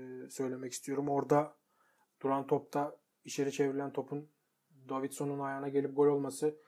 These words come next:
kesinlikle Marcao'nun hatası. Neden diyecek olursanız, e, Marcao top dışarı açıldığı zaman po-, kendi bölgesini bırakıp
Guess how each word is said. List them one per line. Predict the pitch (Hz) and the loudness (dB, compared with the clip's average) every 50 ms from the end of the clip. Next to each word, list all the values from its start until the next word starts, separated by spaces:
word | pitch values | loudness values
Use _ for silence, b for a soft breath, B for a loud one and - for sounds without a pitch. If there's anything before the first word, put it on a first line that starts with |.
| b b b b b _ - | b b b b b _ -6
kesinlikle | - - - 143 143 139 139 147 | -6 -4 -2 0 -2 0 0 -2
Marcao'nun | 139 139 135 135 131 127 - 143 143 143 143 | 0 2 2 2 2 2 4 4 4 4 2
hatası. | 139 131 - 135 127 123 - - 143 151 151 _ _ _ _ _ _ _ _ _ _ | 0 -2 -2 -2 -4 -4 -4 -4 -6 -6 -6 _ _ _ _ _ _ _ _ _ _
Neden | 131 127 123 131 135 135 135 | -16 -10 -8 -6 -6 -6 -6
diyecek | 139 135 127 143 143 143 - _ _ | -6 -2 0 0 0 0 -2 _ _
olursanız, | - 139 139 143 139 - - 147 147 143 147 - - b b b b b b b b _ - | -10 -6 -4 -4 -4 -2 -2 -2 -2 -4 -6 -8 -16 b b b b b b b b _ -14
e, | 127 | -12
Marcao | 120 117 120 120 123 127 131 131 - - 147 147 147 151 156 - _ _ _ _ _ _ _ _ _ _ _ _ _ _ _ _ _ _ | -12 -12 -10 -6 -4 -4 -4 -2 2 4 4 4 4 0 -4 -10 _ _ _ _ _ _ _ _ _ _ _ _ _ _ _ _ _ _
top | - 143 143 143 - - | 0 0 0 0 -6 -10
dışarı | 143 131 - 135 143 147 | -6 -4 -4 -2 0 -2
açıldığı | 135 - - 143 135 147 143 | -2 0 -2 0 0 0 0
zaman | 139 147 139 147 151 151 - | 2 0 0 -2 -2 -4 -6
po-, | - - 139 131 131 131 131 131 127 123 | -4 -2 -2 0 0 -2 -4 -4 -4 -6
kendi | 123 - 135 131 135 143 | -4 -4 -2 0 2 4
bölgesini | 143 139 135 139 135 - 143 143 139 | 4 4 4 2 0 -2 -2 0 2
bırakıp | 147 143 135 - 123 - - B | 2 2 4 4 2 2 0 B